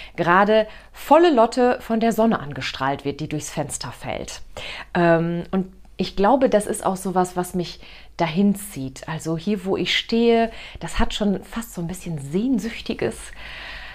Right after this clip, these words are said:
Ähm, das hat auch ganz viel von, "Hua, ich bin aufgeregt und, hua, zappelig." Also,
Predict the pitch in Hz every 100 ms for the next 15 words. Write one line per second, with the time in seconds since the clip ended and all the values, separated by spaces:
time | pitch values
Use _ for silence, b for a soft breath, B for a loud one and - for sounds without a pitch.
0 | B - 180 180 170 175 175 175 180 262
1 | - - - 220 - 220 - 233 214 -
2 | 214 196 202 208 208 - 214 - - 349
3 | 294 359 - 285 285 - 269 330 370 359
4 | 359 349 339 320 359 294 349 202